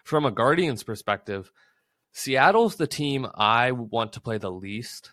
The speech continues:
Uh, I think just going against Castillo, Gilbert, Ray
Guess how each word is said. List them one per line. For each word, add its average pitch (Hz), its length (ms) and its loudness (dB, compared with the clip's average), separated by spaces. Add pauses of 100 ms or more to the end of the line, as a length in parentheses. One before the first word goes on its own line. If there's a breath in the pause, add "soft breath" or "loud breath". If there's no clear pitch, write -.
(360 soft breath)
Uh, 92 300 2
I 110 220 2
think 127 300 -4
just 110 180 -6
going 113 300 -4
against 101 560 -6
Castillo, 104 560 -2
Gilbert, 101 560 -2 (480 soft breath)
Ray 98 540 0